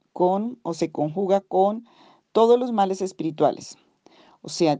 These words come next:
la raíz de rechazo tiene una gran raíz de amargura, la angustia, la tristeza y el sufrimiento son los males pandilleros o que acompañan estos males espirituales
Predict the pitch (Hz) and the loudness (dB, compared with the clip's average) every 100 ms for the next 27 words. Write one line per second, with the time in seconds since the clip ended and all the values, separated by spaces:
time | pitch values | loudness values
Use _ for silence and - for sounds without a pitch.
0 | - 165 160 151 147 180 190 170 190 170 | -2 -2 0 0 -2 -2 -4 -4 -2 -2
1 | 156 - - 208 196 202 208 202 185 165 | -4 -6 -2 0 0 -2 -10 -4 -2 -2
2 | 165 165 156 160 175 190 185 202 175 147 | -2 -2 -2 0 0 -2 -2 -2 -2 -2
3 | 160 160 147 170 175 151 143 147 165 196 | -4 -4 -4 -2 -2 -2 -4 -4 0 0
4 | - 185 185 160 165 151 156 156 170 170 | 0 -4 -4 -4 -8 -6 -6 -2 -2 -4
5 | - 156 175 160 151 156 156 165 165 165 | -6 -4 -4 -4 -6 -6 -4 -4 -4 -4
6 | 175 - _ _ _ - _ - 180 156 | -8 -14 _ _ _ -20 _ 0 0 0
7 | 151 143 151 160 165 156 151 151 143 151 | -2 -2 -2 -2 -4 -4 -4 -4 -4 -4
8 | 156 160 190 190 185 - 170 170 160 165 | 0 0 0 -4 -6 -6 -8 -2 -2 -2
9 | 170 190 180 165 156 156 143 139 156 - | -4 -10 -10 -8 -8 -2 0 0 -4 -14